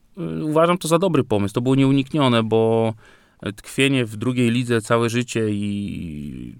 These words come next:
bycie tam, nie wiem, w pierwszej trójce, wow, fajnie, Lakers jest, nie wiem, ciągle w top drugiej ligi,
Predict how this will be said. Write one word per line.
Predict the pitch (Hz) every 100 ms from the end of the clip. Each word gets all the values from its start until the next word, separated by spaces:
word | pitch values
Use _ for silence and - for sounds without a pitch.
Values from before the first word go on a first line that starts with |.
| -
bycie | - 73 110 117 117 113
tam, | 110 110
nie | 113
wiem, | 104
w | -
pierwszej | 123 110 123
trójce, | 110 117 127 - 110
wow, | 104 117 113
fajnie, | - 113 110 101
Lakers | 104 107 104 101
jest, | 98
nie | 107 104
wiem, | 98
ciągle | - 110 107
w | 101
top | - 107 - 98
drugiej | 107 104 101
ligi, | 101 101 127